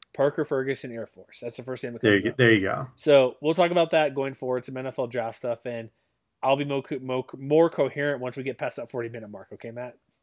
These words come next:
Speaker 2: There you go.
Speaker 1: <laughs> All right, check us out, M W R dot com. Um, bo-, go leave a review and subscribe and tell Jeremy to write notes better because that's what I need to do on some of this stuff. But we're having fun. It's all good, and we'll see you, uh, about a week, right? Is that our plan?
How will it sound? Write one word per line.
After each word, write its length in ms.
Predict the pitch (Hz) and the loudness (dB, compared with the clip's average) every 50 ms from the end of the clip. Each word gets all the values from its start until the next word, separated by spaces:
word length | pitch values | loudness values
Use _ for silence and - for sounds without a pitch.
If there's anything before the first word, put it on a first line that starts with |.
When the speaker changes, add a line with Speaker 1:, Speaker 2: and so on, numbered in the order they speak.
| - - _ _ 190 - _ - - _ | -20 -20 _ _ -20 -20 _ -20 -6 _
Speaker 2:
There 120 | 117 107 | 2 2
you 80 | 104 92 | 4 4
go. 120 | 95 90 | 2 2
Speaker 1:
<laughs> 440 | 87 - - _ - - - _ _ | 0 0 -4 _ -20 -20 -20 _ _
All 80 | 165 156 | 4 4
right, 100 | 143 135 | 4 4
check 160 | 156 180 185 190 | 2 2 2 2
us 100 | 170 180 | 4 4
out, 140 | 156 151 156 | 2 4 4
M 140 | 165 170 170 | 0 2 2
W 260 | 170 160 160 160 156 | 2 2 4 4 4
R 80 | 151 | 4
dot 160 | 151 151 147 - | 4 4 2 0
com. 360 | 151 143 139 139 143 143 - _ _ _ _ _ _ _ _ - | -2 -2 0 -2 -4 -6 -8 _ _ _ _ _ _ _ _ -2
Um, 260 | 127 127 123 123 127 | 0 0 0 -2 -2
bo-, 200 | 135 139 135 143 - 151 | 0 0 0 0 -4 -2
go 120 | 147 143 | 0 2
leave 180 | 143 151 147 143 | 2 2 2 2
a 80 | 139 | 0
review 280 | 135 131 131 135 139 143 | 0 0 0 0 -2 -2
and 100 | 139 131 | -2 -4
subscribe 420 | 147 135 - - 135 131 131 135 135 | -8 -14 -6 -2 0 0 2 0 -2
and 100 | 127 120 | -6 -8
tell 200 | - 135 131 127 | -6 -6 -6 -4
Jeremy 280 | 127 131 127 127 127 123 | -4 -4 -4 -4 -4 -4
to 40 | 120 | -2
write 160 | 123 123 117 | -2 -2 -2
notes 220 | 120 123 120 - | -4 -6 -6 -6
better 260 | _ 135 131 135 135 | _ -6 -4 -4 -4
because 540 | 131 131 123 - 135 120 117 113 110 - - - | -6 -8 -8 -8 -6 -6 -6 -8 -10 -16 -14 -12
that's 160 | 120 117 - | -12 -10 -10
what 80 | 127 117 | -10 -10
I 40 | 120 | -10
need 140 | 120 110 | -12 -14
to 60 | _ 123 | _ -10
do 140 | 120 123 | -8 -8
on 80 | 123 120 | -8 -8
some 140 | - 127 123 | -10 -12 -12
of 60 | 120 | -12
this 100 | 123 123 | -14 -14
stuff. 280 | - - 139 123 127 123 _ | -12 -10 -8 -8 -8 -8 _
But 220 | 127 120 117 - _ - | -8 -8 -8 -10 _ -6
we're 100 | 151 147 | -2 -2
having 180 | 156 160 165 147 | -2 -2 -4 -8
fun. 280 | - 135 127 123 127 - _ _ _ _ _ | -8 -8 -8 -8 -10 -12 _ _ _ _ _
It's 80 | _ - | _ 4
all 140 | 147 151 143 | 6 6 6
good, 280 | 135 127 120 120 120 117 | 6 2 -2 -2 -2 -4
and 140 | - 127 131 | -6 -6 -4
we'll 100 | 139 143 | -4 -4
see 180 | - - 160 147 | -4 -4 -4 -2
you, 240 | 143 139 135 135 131 | -2 0 0 0 0
uh, 260 | 127 127 123 123 120 - _ _ _ _ _ _ _ _ _ _ _ _ _ _ _ _ _ _ 226 | 2 2 0 0 -2 -4 _ _ _ _ _ _ _ _ _ _ _ _ _ _ _ _ _ _ -2
about 200 | 262 359 294 196 | 0 2 2 4
a 40 | |
week, 220 | 175 170 139 117 - | 2 2 0 -2 -2
right? 260 | 127 165 220 185 - | 0 0 0 0 -2
Is 60 | - | -4
that 120 | 151 147 156 | -4 -2 -2
our 60 | 151 | -2
plan? 280 | - 185 180 196 208 | -2 -2 -4 -4 -6